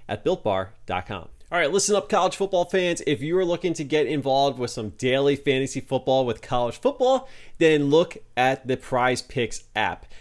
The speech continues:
You can check it out on the Apple Podcast Store or in the Google Play Store, wherever you get your apps, and get involved with some college football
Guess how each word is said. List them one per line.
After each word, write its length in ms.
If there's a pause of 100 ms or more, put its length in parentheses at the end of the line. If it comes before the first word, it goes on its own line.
(100)
You 100
can 100
check 180
it 80
out 180
on 100
the 180
Apple 280
Podcast 560
Store 300
or 220
in 100
the 60
Google 300
Play 320
Store, 340
wherever 380
you 140
get 240
your 100 (140)
apps, 340 (240)
and 240 (220)
get 180
involved 640
with 160
some 200
college 500
football 560